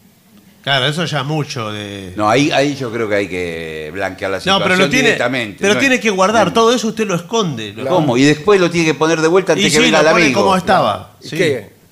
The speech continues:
Speaker 1: La pone en el lugar que estaba.
Speaker 3: Es raro, ¿eh?
Speaker 2: Sí.
Speaker 3: Es
Speaker 1: Y bueno.
Speaker 3: raro, tiene que esconder muchas cosas. Por ahí su amigo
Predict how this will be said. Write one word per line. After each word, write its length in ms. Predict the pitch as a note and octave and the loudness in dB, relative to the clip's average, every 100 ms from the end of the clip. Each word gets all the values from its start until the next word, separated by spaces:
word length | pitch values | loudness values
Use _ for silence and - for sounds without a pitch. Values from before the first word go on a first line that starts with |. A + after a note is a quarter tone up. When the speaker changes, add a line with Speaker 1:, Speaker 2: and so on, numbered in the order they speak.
| _ - | _ -16
Speaker 1:
La 100 | C#3 | -8
pone 200 | E3+ F3+ | -2 0
en 80 | E3+ | 0
el 100 | E3 | 0
lugar 240 | D#3+ F3 | 0 0
que 80 | D#3+ | 0
estaba. 500 | D3+ E3+ G#2 F2 - _ _ _ _ _ _ _ - | 0 0 0 -4 -14 _ _ _ _ _ _ _ -10
Speaker 3:
Es 240 | C#3+ A#2+ | -8 -8
raro, 320 | A2 B2+ F#2+ F2+ G#2 | -10 -10 -12 -16 -18
¿eh? 140 | A#2+ G#2 | -18 -16
Speaker 2:
Sí. 80 | - | -10
Speaker 3:
Es 300 | G2 G2+ C#3 | -8 -6 -4
Speaker 1:
Y 40 | C3+ | -4
bueno. 220 | E3 D3 | -2 -2
Speaker 3:
raro, 140 | C3+ | -4
tiene 220 | C3 D#3+ D#3 | -6 -8 -4
que 80 | F3 | -4
esconder 380 | - D#3 E3+ F3 | -2 -2 -2 -4
muchas 300 | E3+ D#3+ - | -4 -6 -4
cosas. 320 | G3 D3 C#3 | -4 -2 -2
Por 140 | G3+ | 0
ahí 80 | C4+ | 0
su 140 | G#3+ F#3 | 0 -2
amigo 440 | F#3+ G#3+ F3 D3+ | 0 0 0 -4